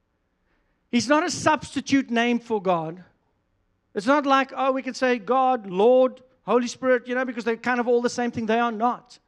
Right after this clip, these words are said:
He is a divine person. So let's go back to Scripture, and we're gonna start in chapter fourteen again, where Jesus is speaking.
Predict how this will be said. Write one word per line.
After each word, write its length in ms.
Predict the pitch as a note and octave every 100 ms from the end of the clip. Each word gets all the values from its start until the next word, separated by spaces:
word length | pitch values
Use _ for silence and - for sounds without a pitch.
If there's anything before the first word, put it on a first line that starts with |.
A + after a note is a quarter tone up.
| _ _ _ _ _ _ _ _ _ _ _
He 160 | A3+ B3
is 100 | B3
a 140 | B3+
divine 560 | G#3+ G3+ F#3+ A3 B3 A#3
person. 560 | A#3 A3 G#3 - - - _ _ _ _ _ _ _ _ _ _ _ _ _ _ _ _ _ _ _ _ _ _ _ _ _ - -
So 300 | - C4 A#3+ -
let's 220 | A3+ C#4+
go 140 | - E4
back 280 | B3 A#3+ -
to 100 | A#3
Scripture, 460 | - G3+ F#3 F3
and 160 | D#3 E3
we're 80 | F3+
gonna 160 | G#3
start 560 | F#3 - A#3 A3+ G3+ - - _ _ _
in 100 | F#3+
chapter 420 | F3 A#3 A3 - G3+
fourteen 540 | - A#3 A#3 A3+ G#3+
again, 420 | D#3 D#3+ D#3 D#3 - _ _ -
where 120 | F3
Jesus 460 | D#3+ B3+ A#3 A3+
is 80 | -
speaking. 580 | - - A#3 - D#3 D3+